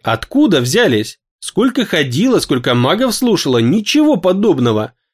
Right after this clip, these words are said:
Короче, Тави». Канторок не любил зряшных рассуждений. «Выход я хорошо завалила.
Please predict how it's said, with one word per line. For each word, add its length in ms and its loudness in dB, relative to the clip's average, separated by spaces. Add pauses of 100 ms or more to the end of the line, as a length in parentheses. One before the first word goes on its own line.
(160)
Короче, 440 0
Тави». 480 -2 (720)
Канторок 540 0
не 120 0
любил 420 2
зряшных 480 -4
рассуждений. 800 -4 (640)
«Выход 420 -2
я 160 2
хорошо 460 0
завалила. 640 0